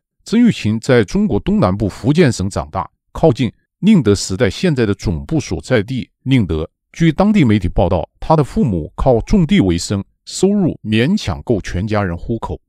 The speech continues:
华尔街日报啊，这个报的最后啊，很有意思，他引述红色轮盘的那个作者沈栋的话。沈栋告诉华尔街日报说，像曾毓群这样的大企业家，其命运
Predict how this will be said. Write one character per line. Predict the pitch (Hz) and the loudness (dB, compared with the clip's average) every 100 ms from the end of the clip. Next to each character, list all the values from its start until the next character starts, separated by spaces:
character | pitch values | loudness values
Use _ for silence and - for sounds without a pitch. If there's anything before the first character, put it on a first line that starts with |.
| _ | _
华 | - 170 | 2 2
尔 | |
街 | 175 | 4
日 | 208 | 2
报 | 196 220 160 | 2 4 4
啊， | 85 78 _ | 4 0 _
这 | - | -2
个 | 180 | 0
报 | 131 170 | 4 4
的 | 151 | 4
最 | - 208 | 4 2
后 | 151 240 151 | 4 4 2
啊， | 85 - | 2 -4
很 | - 170 | 0 4
有 | 120 | 4
意 | 143 | 4
思， | 107 95 | 2 -2
他 | - - 196 | -4 0 2
引 | 123 87 80 | 2 0 -2
述 | - 175 - _ | -4 -2 -2 _
红 | - 139 | -4 -2
色 | 160 - 143 | 0 2 4
轮 | 110 165 | 4 2
盘 | 180 - 123 | 2 0 0
的 | 135 | -2
那 | 120 | 0
个 | 101 | -2
作 | - 156 | 0 0
者 | 98 80 | 0 -4
沈 | - 110 76 67 | -4 -4 -4 0
栋 | 190 | 0
的 | 190 85 | 2 -2
话。 | - 80 _ _ - | -6 -12 _ _ -8
沈 | - 135 | 2 4
栋 | 151 208 160 139 117 | 6 4 6 2 2
告 | 147 | 0
诉 | 143 135 | 0 2
华 | 123 | 2
尔 | |
街 | 120 | 4
日 | 123 | 4
报 | 127 147 101 | 6 4 4
说， | - 101 - _ - | 2 -2 -2 _ -8
像 | - 170 143 _ - | 2 4 4 _ -2
曾 | 220 | 4
毓 | 247 233 127 | 6 6 4
群 | - 101 156 | 0 0 0
这 | - | 4
样 | 170 120 | 2 4
的 | 98 | 0
大 | - 113 | -2 -6
企 | - - | -6 -8
业 | 78 | -8
家， | 82 92 - _ | -4 -6 -6 _
其 | - - 120 117 | -14 -6 0 2
命 | 185 185 | 4 6
运 | 175 | 4